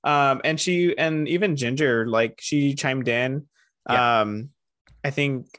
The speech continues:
Speaker 1: giving her perspective of what it looked like from her
Speaker 2: Mm-hmm.
Speaker 1: point of view and, and was
Speaker 2: Mm-hmm.
Speaker 1: just trying to help, which was nice.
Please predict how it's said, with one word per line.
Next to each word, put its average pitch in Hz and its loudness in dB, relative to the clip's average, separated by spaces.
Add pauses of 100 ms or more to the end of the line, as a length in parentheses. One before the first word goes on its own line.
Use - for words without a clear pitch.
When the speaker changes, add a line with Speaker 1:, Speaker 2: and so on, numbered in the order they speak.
Speaker 1:
giving 143 0
her 143 0
perspective 127 -2
of 127 0
what 123 0
it 104 -2
looked 120 -4
like 120 -2
from 110 -6
her 127 -4
Speaker 2:
Mm-hmm. 127 -8
Speaker 1:
point 170 -2
of 175 -4
view 185 0
and, 180 -4
and 120 -10
was 113 -2
Speaker 2:
Mm-hmm. 104 -8
Speaker 1:
just 135 -6
trying 135 -2
to 101 -4
help, 107 -4
which 107 -6
was 98 -10
nice. 98 -8